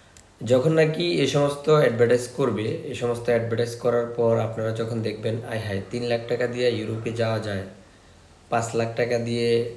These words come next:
কানাডাতে যাওয়া যায়, আবার ভিসা হওয়ার আগে এক টাকাও লাগতেছে না, ভিসা হওয়ার পরে, আহ, টাকাও ফেরত দিয়ে দিবে।" তো এই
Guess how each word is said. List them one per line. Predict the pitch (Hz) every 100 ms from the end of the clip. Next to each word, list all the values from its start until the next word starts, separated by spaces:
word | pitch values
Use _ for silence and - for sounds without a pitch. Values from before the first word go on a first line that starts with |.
| - -
কানাডাতে | 117 120 117 120 127
যাওয়া | 120 113 110
যায়, | 104 98 95 98 - - - - - - - - - -
আবার | 110 117 113 113
ভিসা | 117 - 135
হওয়ার | 127 131
আগে | 131 123 123
এক | 120
টাকাও | 131 123 131
লাগতেছে | 123 113 120 113
না, | 117 110 101
ভিসা | 110 135
হওয়ার | 117 123 123
পরে, | 123 120 117 110 - - - - - - -
আহ, | 120 107 107 110
টাকাও | 117 123 127
ফেরত | 131 127
দিয়ে | 120 123
দিবে।" | 120 117 107 104 - - - - - - - - -
তো | - -
এই | 160 185 196